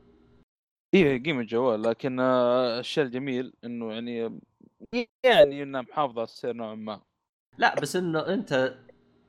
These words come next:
Speaker 2: لو تدقق فيها، ترى ساعة تبل تشتريها لحالها ما تشتغل، لازم تشتري معاها جوال
Speaker 1: إيه.
Speaker 2: إندو-، آه، آيفون، لازم.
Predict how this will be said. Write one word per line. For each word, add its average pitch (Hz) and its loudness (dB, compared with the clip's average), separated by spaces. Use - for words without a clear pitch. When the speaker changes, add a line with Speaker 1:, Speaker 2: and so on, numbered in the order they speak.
Speaker 2:
لو 123 2
تدقق 147 -2
فيها، 147 -2
ترى 123 0
ساعة 135 0
تبل 143 -2
تشتريها 143 -2
لحالها 135 2
ما 131 0
تشتغل، 113 -8
لازم 120 0
تشتري 123 -6
معاها 120 2
جوال 117 2
Speaker 1:
إيه. 107 4
Speaker 2:
إندو-، - 0
آه، 76 -2
آيفون، 110 -2
لازم. 110 2